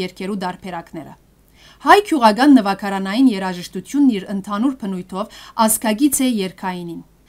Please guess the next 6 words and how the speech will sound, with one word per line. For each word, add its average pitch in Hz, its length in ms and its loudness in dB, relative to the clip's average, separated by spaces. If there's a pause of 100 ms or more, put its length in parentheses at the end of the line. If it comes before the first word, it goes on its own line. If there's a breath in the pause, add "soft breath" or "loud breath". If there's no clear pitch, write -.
(240 soft breath)
Առավել 262 440 6
կորձածականը 214 720 0 (100)
փողային 226 440 4
նվագարաններն 185 840 -6
են՝ 277 140 -2 (500 soft breath)
բլուլ, 226 340 2